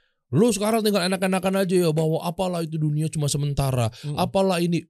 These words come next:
Speaker 1: Maksudnya bagus loh, Uki. Ya namanya haters, serangannya apa coba?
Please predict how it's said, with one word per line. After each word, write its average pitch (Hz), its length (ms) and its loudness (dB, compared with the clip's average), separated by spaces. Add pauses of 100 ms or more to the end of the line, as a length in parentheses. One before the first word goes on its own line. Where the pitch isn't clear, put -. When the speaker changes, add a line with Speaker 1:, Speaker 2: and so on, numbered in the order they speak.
Speaker 1:
Maksudnya 196 400 -2
bagus 175 640 0
loh, 127 200 0
Uki. 113 160 -10 (240)
Ya 104 160 -4
namanya 113 260 0
haters, 123 460 0
serangannya 165 420 2
apa 143 140 2
coba? 98 240 -2